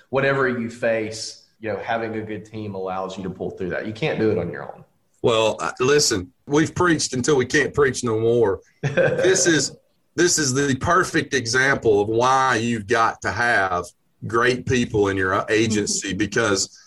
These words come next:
Speaker 2: you know, you have a newborn baby as an agency owner, there's gonna be some time you're gonna need off and you're gonna have to take off. And,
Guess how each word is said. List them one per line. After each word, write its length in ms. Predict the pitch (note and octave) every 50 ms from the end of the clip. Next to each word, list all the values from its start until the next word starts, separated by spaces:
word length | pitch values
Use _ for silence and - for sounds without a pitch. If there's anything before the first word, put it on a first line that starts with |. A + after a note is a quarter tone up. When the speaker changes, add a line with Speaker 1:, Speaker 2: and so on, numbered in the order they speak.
| _ _ _ _ _ _ _ _
Speaker 2:
you 140 | - - D3
know, 140 | C#3 B2 A2+
you 180 | A#2+ C3+ E3+ G3
have 180 | E3+ D3+ C#3+ C3+
a 40 |
newborn 440 | B2+ C3 C3+ C3 B2 B2 B2 A2+ A2 A2+
baby 540 | A#2+ C3+ D#3 D#3+ C#3+ A#2+ A2 G#2+ A2+ B2
as 160 | - G#2 G#2+ A2
an 80 | A2+
agency 480 | A#2 A#2 A#2 A2+ A#2 - - - A2 G#2+
owner, 480 | A2 C3+ D#3+ D#3 C3+ A2+ G#2 G2 - _ - - - _ _ -
there's 200 | A2+ B2+ D3+ D3
gonna 180 | C#3 D#3 C#3+ C3
be 340 | B2 C3 C#3 D3+ D3+ C#3+ C3+
some 220 | B2+ - B2+ A#2+
time 420 | A2+ - B2 A#2 A2+ A#2 A#2+ B2+ B2+
you're 140 | A#2 B2 B2
gonna 140 | B2 B2 B2 A#2
need 200 | A#2 A#2 A#2+ A#2
off 380 | A2 G#2 G#2+ G#2+ B2+ C3+ - -
and 100 | A#2 G#2+
you're 120 | G2+ G#2+
gonna 140 | A2+ A2 A2+
have 160 | A#2 A#2 A2+ A2 -
to 100 | - A#2+
take 180 | A2+ A2 - A2
off. 360 | G2+ G3+ G#2+ B2 - - A2
And, 120 | G2+ F#2